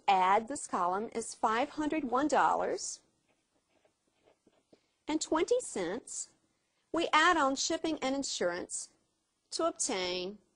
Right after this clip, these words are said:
a total amount due of five hundred twenty-four dollars and ninety-five cents. You will notice that the terms on this invoice say net.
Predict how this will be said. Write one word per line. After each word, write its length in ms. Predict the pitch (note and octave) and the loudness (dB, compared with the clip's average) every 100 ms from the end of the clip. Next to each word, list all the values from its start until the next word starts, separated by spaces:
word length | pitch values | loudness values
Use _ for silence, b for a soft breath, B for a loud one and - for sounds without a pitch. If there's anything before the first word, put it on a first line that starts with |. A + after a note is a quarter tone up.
| A3 | -8
a 40 | |
total 400 | - D#4 E4+ D4+ | 0 2 2 0
amount 300 | A#3 G3 F#3 | 0 0 0
due 320 | F#3 F3+ F3 - | -4 -4 -4 -4
of 100 | G3+ | 0
five 300 | D4+ E4 G4 | 4 4 2
hundred 420 | A#3+ G#3+ G3 F#3+ b b b | -2 -2 -2 -4 b b b
twenty-four 580 | - D#4+ F#4 G4 D4+ D4+ | -4 -2 2 2 4 2
dollars 580 | A3+ F#3 F3 F#3 F#3 - - | 4 4 4 0 -4 -10 -8
and 160 | A#3+ A3+ | -6 -2
ninety-five 840 | F#3 F#3 G#3 G3 E3+ E3 E3 E3 - - | -2 -2 -8 -4 0 0 0 -4 -8 -14
cents. 580 | - E3 - - - _ _ _ _ _ _ _ _ _ _ _ _ _ _ | -10 -10 -12 -16 -18 _ _ _ _ _ _ _ _ _ _ _ _ _ _
You 120 | F4 | 0
will 80 | D#4+ | 2
notice 260 | E4 G4+ G#4 | 4 4 4
that 180 | C#4+ A3 | -2 -2
the 80 | |
terms 560 | G#3 - A#3 G3+ G#3 A#3 - | -4 -2 -2 -2 -4 -4 -4
on 160 | A#3 | -2
this 160 | B3+ - | -2 -4
invoice 640 | B3 A3 F#3 E3 G3+ - - | -4 -2 0 0 -2 -6 -10
say 440 | - F#3+ F#3 G3+ | -4 -2 -2 -4
net. 540 | A#3+ C#4+ G3+ - - | -4 -2 -2 -2 -8